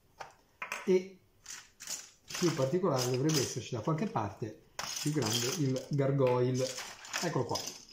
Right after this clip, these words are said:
Ah, e anche lo stregone del caos, come vedete diverso dai maghi. Vi sono inoltre anche una serie di dadi,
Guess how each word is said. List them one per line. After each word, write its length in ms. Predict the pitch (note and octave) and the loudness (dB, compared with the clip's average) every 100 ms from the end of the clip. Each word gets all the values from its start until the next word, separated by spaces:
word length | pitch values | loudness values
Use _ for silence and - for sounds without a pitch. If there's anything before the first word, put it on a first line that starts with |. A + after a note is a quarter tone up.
| - - - - - _ - - - - - - - - - - - - - - - - - - _ _ | -16 -14 -14 -20 -20 _ -20 -20 -20 -20 -14 -12 -12 -14 -18 -20 -20 -20 -20 -20 -20 -20 -20 -20 _ _
Ah, 280 | - D#3+ - - | -2 -2 -2 -6
e 100 | F3+ | 0
anche 260 | C3 C#3 D#3 | 0 0 0
lo 100 | G#2 | -2
stregone 440 | - C3+ D#3+ G2 | -2 0 0 0
del 140 | A2 G#2+ | -6 -8
caos, 400 | - - - - | -10 -12 -18 -16
come 200 | - B2 | -6 -2
vedete 320 | B2 A2+ A2 | 0 -2 -2
diverso 400 | A#2+ A#2 G#2 - | -2 -2 -4 -2
dai 140 | A#2 A#2 | -2 -2
maghi. 400 | G2 G2+ A2+ - _ - - _ _ - - - - - _ _ - - - - - _ _ - _ _ _ _ - - - - - | -6 -8 -10 -12 _ -20 -20 _ _ -20 -20 -20 -20 -20 _ _ -10 -10 -14 -16 -20 _ _ -20 _ _ _ _ -20 -20 -20 -12 -4
Vi 80 | D#3 | 0
sono 260 | - D#3+ | 4 4
inoltre 400 | F3+ C#3+ G#2+ D3+ | 4 2 2 0
anche 300 | C3 G#2+ - - - _ _ _ _ _ _ _ _ _ _ | 0 -2 -10 -18 -20 _ _ _ _ _ _ _ _ _ _
una 200 | - D3+ | 2 2
serie 380 | C#3+ F#3+ C#3+ B2 | 2 2 2 0
di 140 | C#3+ C#3+ | 2 2
dadi, 460 | G#2+ G#2 F3+ D#4+ | 2 2 0 0